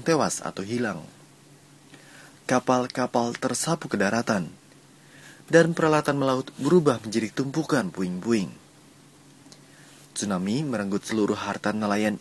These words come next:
yang hidup dari melaut. Pria ini bekerja sama dengan para nelayan untuk membangkitkan kembali industri perikanan kota.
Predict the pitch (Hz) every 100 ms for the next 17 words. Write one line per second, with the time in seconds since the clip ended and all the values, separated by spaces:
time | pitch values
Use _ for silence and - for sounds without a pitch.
0 | - 117 117 - 170 131 92 92 87 87
1 | 110 104 - - - - - - - -
2 | - - - - - - - - - -
3 | - - - - 165 175 170 165 143 151
4 | 143 143 175 160 113 95 92 90 85 90
5 | 82 90 165 240 - - - - - 170
6 | 202 180 180 180 170 - 175 156 160 160
7 | 147 151 - - 185 180 - 98 92 90
8 | 92 90 92 117 104 67